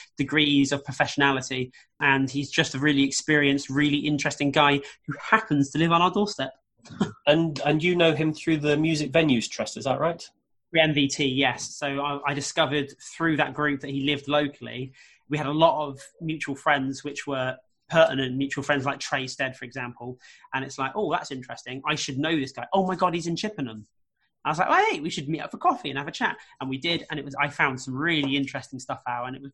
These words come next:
Speaker 1: really, really lovely.
Speaker 2: Yeah. So, uh, this interview, uh, just, we're talking to Graham just about his, his history and what he's been up to.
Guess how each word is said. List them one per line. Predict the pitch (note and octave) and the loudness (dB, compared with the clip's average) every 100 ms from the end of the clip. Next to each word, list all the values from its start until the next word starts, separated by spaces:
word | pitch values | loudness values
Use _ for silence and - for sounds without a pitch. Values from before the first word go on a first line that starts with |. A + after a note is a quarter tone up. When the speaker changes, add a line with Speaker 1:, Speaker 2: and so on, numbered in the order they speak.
| - | -6
Speaker 1:
really, | E3+ E3+ E3+ D#3+ D3 | -4 -2 -4 -8 -6
really | D#3+ D#3+ D#3+ | -4 -4 -6
lovely. | F3 F3 C3 A#2+ A2+ _ - - | -8 -10 -12 -12 -14 _ -18 -14
Speaker 2:
Yeah. | G#3 F#3+ C3 _ _ _ _ _ _ - | -12 -10 -12 _ _ _ _ _ _ -8
So, | - F3 E3 | 4 4 8
uh, | E3 | 6
this | D#3+ F3 | 4 2
interview, | F3 D#3+ D3 D3+ C#3+ C3+ | 0 -2 -2 -2 0 2
uh, | B2+ | 2
just, | - - - | 0 -12 -12
we're | G#2 - _ | -14 -16 _
talking | B2+ A#2 A#2 | -8 -6 -8
to | |
Graham | A2+ A#2+ | -2 0
just | A#2 - | 0 -4
about | A#2 A#2+ G#2+ | 4 4 4
his, | A#2+ A2+ - - | -4 -10 -12 -4
his | B2 | -2
history | C3+ B2+ C3+ | 0 -2 0
and | B2 | 2
what | B2 | 2
he's | A#2+ | 0
been | - C3+ | 0 0
up | C3+ | 0
to. | - D3 | 0 0